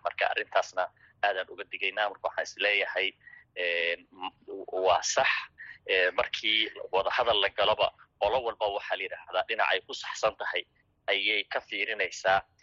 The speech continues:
Laakiin mar walbaba qadiyadda waxaa ku dhimanaya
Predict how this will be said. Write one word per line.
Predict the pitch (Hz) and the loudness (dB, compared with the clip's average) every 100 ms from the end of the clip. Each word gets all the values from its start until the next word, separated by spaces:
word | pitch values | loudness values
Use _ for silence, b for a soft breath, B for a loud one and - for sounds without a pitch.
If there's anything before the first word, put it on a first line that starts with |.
| _ 101 | _ -4
Laakiin | 104 101 - 101 | 0 0 -2 -4
mar | 117 123 | -4 -2
walbaba | 107 95 110 98 95 B B - | -2 -2 0 0 -2 B B -8
qadiyadda | 98 110 117 104 | -4 -2 -2 -2
waxaa | 104 - 87 | -4 -4 -4
ku | - | -6
dhimanaya | - 110 104 101 90 95 | -8 -4 0 0 0 -2